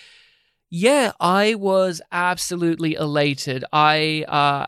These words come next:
did have some niggling concerns, and I still have some over the years, but overall,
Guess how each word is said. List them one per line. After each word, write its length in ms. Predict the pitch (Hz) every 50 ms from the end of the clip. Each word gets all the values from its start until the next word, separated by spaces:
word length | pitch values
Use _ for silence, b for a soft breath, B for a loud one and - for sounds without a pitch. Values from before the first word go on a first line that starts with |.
| - -
did 200 | 160 180 202 220
have 240 | 214 202 214 208 202
some 320 | - - 202 190 185 185
niggling 480 | 185 185 180 180 190 185 185 185 180 175
concerns, 840 | - - - 175 170 - - - 170 165 165 165 165 180 190 185
and 200 | 175 160 165 160
I 240 | 156 151 151 151 151
still 340 | 151 - - 185 185 180 170
have 260 | 151 143 165 170 175
some 360 | - - - - 170 160 160
over 260 | 156 151 151 151 147 151
the 140 | 139 139
years, 500 | 139 139 175 208 202 185 165 156 156 156
but 260 | 156 151 156 156 156 - B B B B B B B B B B
overall, 1000 | - 190 208 214 233 233 247 233 220 196 180 175 170 170 180 190 208 214 202